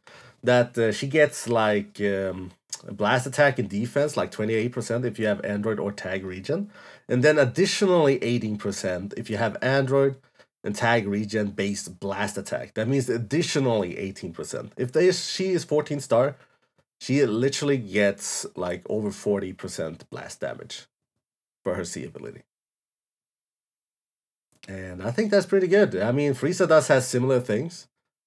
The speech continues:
for the L O E team. And for a free-to-play unit to have this, sure, this works only on the twenty-ones, but if she is leader, she could support every other team with the same thing.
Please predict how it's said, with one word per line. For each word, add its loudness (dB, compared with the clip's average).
for 0
the 2
L -2
O -2
E -6
team. -4
And 2
for 4
a 4
free-to-play 0
unit 2
to 0
have 4
this, 2
sure, 6
this 2
works 4
only 4
on 8
the 4
twenty-ones, -2
but 4
if 0
she 0
is 0
leader, 0
she 2
could 2
support 2
every 2
other 2
team -4
with -6
the -10
same -6
thing. -6